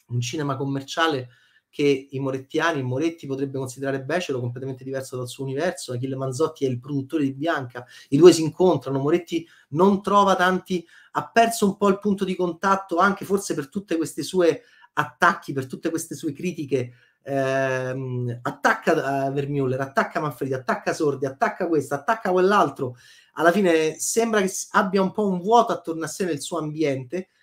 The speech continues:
Allora da chi vai? Vai da Achille Manzotti. Questo è geniale per chi vuole fare cinema.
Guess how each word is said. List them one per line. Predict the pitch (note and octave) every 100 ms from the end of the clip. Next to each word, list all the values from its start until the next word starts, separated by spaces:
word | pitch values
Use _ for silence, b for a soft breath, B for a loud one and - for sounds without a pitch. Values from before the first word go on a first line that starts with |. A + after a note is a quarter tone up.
| _
Allora | E3 A3
da | G3
chi | F3 D#3
vai? | C3+ A#2+
Vai | C#3+ F3
da | E3
Achille | D#3 F3+ E3+
Manzotti. | D3 D3 C3 B2
Questo | A3 -
è | D3+
geniale | D3 F3 F#3 C3
per | B2
chi | C#3
vuole | C3 C3
fare | C3 C3
cinema. | B2+ C3+ C3